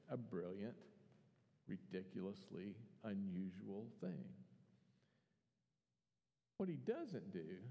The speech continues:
is go with the Pharisees. He doesn't swing to this side. He also doesn't really go with the woman. He doesn't swing over to the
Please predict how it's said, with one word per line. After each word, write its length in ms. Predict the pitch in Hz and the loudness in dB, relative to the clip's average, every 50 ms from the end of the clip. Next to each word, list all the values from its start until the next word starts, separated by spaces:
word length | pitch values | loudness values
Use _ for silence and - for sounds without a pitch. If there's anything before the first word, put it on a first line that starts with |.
| 127 - - - - - | -8 -10 -14 -14 -6 -2
is 420 | 101 87 85 92 107 117 - - - - - - - - - - - - - - - - - _ _ _ _ - | 0 0 0 0 -2 -4 -6 -12 -14 -16 -20 -20 -20 -20 -20 -20 -20 -20 -20 -20 -20 -20 -20 _ _ _ _ 0
go 100 | 113 98 | 2 2
with 200 | 104 123 131 - | 2 0 -2 -6
the 80 | 143 | -6
Pharisees. 720 | - - 117 92 87 87 - - - 76 87 139 165 - - - - - - - - - - - - - - - - _ _ _ - | -2 0 2 2 2 -2 -6 -6 -6 -4 -4 -4 -4 -6 -8 -18 -20 -20 -20 -20 -20 -20 -20 -20 -20 -20 -20 -20 -20 _ _ _ -2
He 60 | 117 | 0
doesn't 380 | 101 104 107 123 123 143 - - | 2 4 2 2 2 0 -4 -6
swing 360 | - - 139 135 135 135 127 | -6 -2 0 0 2 2 0
to 80 | 131 139 | 0 2
this 200 | 117 120 120 113 - - | 2 2 0 0 -2 -2
side. 300 | 98 87 95 104 120 127 - - - - - - - - - - - - - - _ _ - - _ _ - - _ _ _ _ - | 0 2 2 2 0 -2 -6 -10 -18 -20 -20 -20 -20 -20 -20 -20 -20 -20 -20 -20 _ _ -20 -20 _ _ -20 -20 _ _ _ _ 2
He 100 | - 202 | 4 4
also 280 | 247 269 285 - 294 226 | 4 4 2 0 0 2
doesn't 380 | 185 180 214 240 226 214 185 | 4 6 6 4 4 2 2
really 200 | - 185 180 170 | 2 2 2 4
go 180 | 156 151 160 160 | 4 4 4 4
with 160 | 156 143 - | 4 2 2
the 80 | 131 123 | 2 0
woman. 320 | 120 135 143 123 98 80 - - 95 - | 2 2 0 0 -2 -4 -4 -6 -6 -2
He 100 | 123 127 | 0 2
doesn't 340 | 135 170 175 165 175 - - | 4 4 4 4 2 -2 -4
swing 320 | - - 151 151 151 147 | -2 0 2 2 4 4
over 240 | 143 135 135 127 123 | 4 4 4 2 0
to 160 | - - 127 | 2 2 2
the 160 | 113 107 104 | 4 4 2